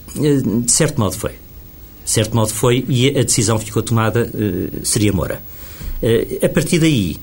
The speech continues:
eh, a questão que se colocava era, bem,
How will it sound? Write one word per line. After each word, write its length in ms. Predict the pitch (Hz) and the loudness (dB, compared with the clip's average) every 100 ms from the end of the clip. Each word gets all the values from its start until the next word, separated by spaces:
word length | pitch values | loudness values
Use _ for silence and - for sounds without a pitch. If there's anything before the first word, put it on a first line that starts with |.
| - - - - | -14 -18 -10 0
eh, 1040 | 110 110 110 110 113 113 107 78 65 - - - - - | 2 4 4 4 4 2 2 0 -4 -6 -10 -14 -12 -6
a 60 | 123 | -4
questão 260 | - 139 | 0 0
que 120 | 131 - | 2 0
se 60 | |
colocava 360 | 123 117 123 123 | 0 0 0 2
era, 340 | 117 117 123 120 | 4 4 0 0
bem, 160 | 95 | -2